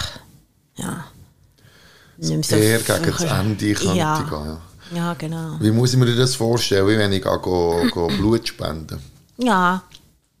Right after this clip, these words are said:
Speaker 1: etwa so. Also, du, du, du kommst einfach, äh, du wirst angehängt, an das, also das Pulsmesser, äh,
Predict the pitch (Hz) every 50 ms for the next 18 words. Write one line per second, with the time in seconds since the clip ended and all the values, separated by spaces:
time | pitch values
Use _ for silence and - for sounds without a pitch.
0 | _ _ _ _ _ _ _ - 196 185 - - 170 165 - 170 170 170 160 143
1 | - - - - - - - - - 196 185 - - - - - - 190 180 170
2 | 170 - - 180 165 - 175 165 - 175 160 160 - 160 160 160 180 170 165 -
3 | - - - - 165 160 160 165 165 165 165 170 160 156 - - - - - 190
4 | 160 156 151 - - - 190 180 175 175 - - - 170 160 160 165 170 - -
5 | - - 160 151 151 151 - - - - - - _ _ _ - 160 151 160 156
6 | 151 151 151 156 156 170 - - - 180 170 170 170 - - 165 156 151 156 156
7 | 139 - - - 151 151 147 - - - - - - - - - 160 151 151 151
8 | 151 160 156 -